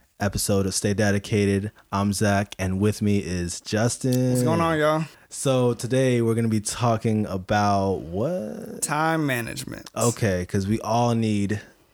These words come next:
Speaker 1: time management, especially for you fathers out there. So, yeah. So what are we, what are we gonna be doing?
Speaker 2: I mean,
Speaker 1: That's
Speaker 2: let's
Speaker 1: just
Speaker 2: see. What else? What we got coming up this week?
Speaker 1: Yeah.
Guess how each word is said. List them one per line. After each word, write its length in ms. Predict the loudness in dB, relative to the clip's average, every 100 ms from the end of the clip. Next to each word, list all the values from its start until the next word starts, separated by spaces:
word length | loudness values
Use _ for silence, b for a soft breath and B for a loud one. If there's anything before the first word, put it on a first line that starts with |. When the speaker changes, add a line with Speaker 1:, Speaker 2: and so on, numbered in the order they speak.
| _ -6
Speaker 1:
time 240 | -2 2
management, 380 | 2 0 0 -2
especially 440 | -4 -2 -2 -2 -6
for 120 | -4
you 100 | -4
fathers 400 | -2 0 0 0
out 200 | -2 -2
there. 400 | -2 0 -2 -4 B B B B B
So, 840 | -4 0 2 2 2 0 -2 -6 -16 _
yeah. 440 | -2 0 2 -2
So 340 | -4 -2 0 2
what 300 | -2 -2 0
are 40 |
we, 280 | 2 2 0 -4 -10 -4
what 120 | 0
are 40 |
we 60 | 2
gonna 140 | 2
be 100 | 0
doing? 340 | -2 -6 -8 -14 -12
Speaker 2:
I 60 | -6
mean, 160 | -2 -2
Speaker 1:
That's 160 | -2 -4
Speaker 2:
let's 140 | -8 -6
Speaker 1:
just 120 | -4
Speaker 2:
see. 180 | -4 -4
What 200 | -2 0
else? 280 | 0 -4 -4
What 140 | -2
we 60 | 0
got 140 | -2
coming 240 | -2 -4 -2
up 160 | -4
this 240 | -6 -10 -8
week? 540 | 0 2 2 -2 -10 -12 -14 -20 _ _
Speaker 1:
Yeah. 240 | -12 -10